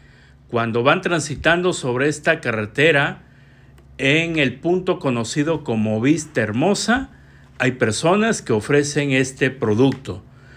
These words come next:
Les recuerdo también que adelantito de Milpillas, de hecho acabamos de, de pasar, del lado izquierdo de su pantalla, se encuentra una desviación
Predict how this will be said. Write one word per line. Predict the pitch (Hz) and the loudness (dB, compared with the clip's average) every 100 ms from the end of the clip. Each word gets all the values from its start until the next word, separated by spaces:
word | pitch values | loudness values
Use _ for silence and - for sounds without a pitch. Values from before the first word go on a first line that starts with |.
| - - - | -20 -20 -12
Les | 117 120 113 | 0 0 2
recuerdo | 120 - 165 190 196 | 0 4 6 6 4
también | 147 131 147 190 180 | 2 4 2 0 -2
que | 135 160 180 196 - | -2 0 0 -2 -2
adelantito | 113 113 117 117 147 147 175 | 0 0 0 0 -2 0 0
de | 175 | 2
Milpillas, | 180 156 165 147 135 139 | 0 2 2 4 0 0
de | 120 | -2
hecho | 120 135 | -2 -4
acabamos | - 107 117 131 123 | -2 -2 0 -2 -4
de, | 104 101 | -4 -6
de | 101 104 | -6 -4
pasar, | - 139 143 - - - - - | -2 2 4 4 2 -8 -20 -10
del | 107 107 | 0 2
lado | 123 156 | 4 4
izquierdo | 160 - - 151 165 156 160 165 - - - | 2 0 4 6 6 2 0 -2 -8 -20 -18
de | 107 104 | -8 -6
su | 101 160 160 | -2 0 2
pantalla, | 135 120 156 180 208 233 - - - - | 2 2 2 2 0 -4 -8 -20 -20 -18
se | - 127 | -4 -2
encuentra | 123 151 160 190 | 2 2 2 0
una | 196 160 | 2 2
desviación | 131 113 127 120 - 180 202 214 240 233 | 2 2 0 0 -2 0 0 2 -2 -6